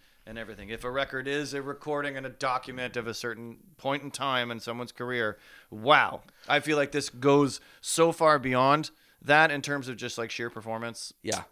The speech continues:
Speaker 1: Yeah.
Speaker 2: And, and subject matter. I mean,
Speaker 1: Yeah.
Speaker 2: c-, to be clear,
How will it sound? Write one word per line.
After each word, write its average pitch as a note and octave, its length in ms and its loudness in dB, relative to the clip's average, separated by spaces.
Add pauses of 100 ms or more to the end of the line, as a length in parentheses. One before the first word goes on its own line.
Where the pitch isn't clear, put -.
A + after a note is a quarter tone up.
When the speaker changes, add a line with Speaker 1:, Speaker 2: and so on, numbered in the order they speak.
Speaker 1:
Yeah. - 260 -18 (440)
Speaker 2:
And, F#3+ 240 0
and F3+ 180 -2
subject B3 400 2
matter. G2+ 340 -8 (120)
I F#3+ 60 0
mean, G3+ 120 2
Speaker 1:
Yeah. - 40 -8 (280)
Speaker 2:
c-, - 140 -12
to - 140 -2
be A#3 80 -2
clear, C#3 500 -2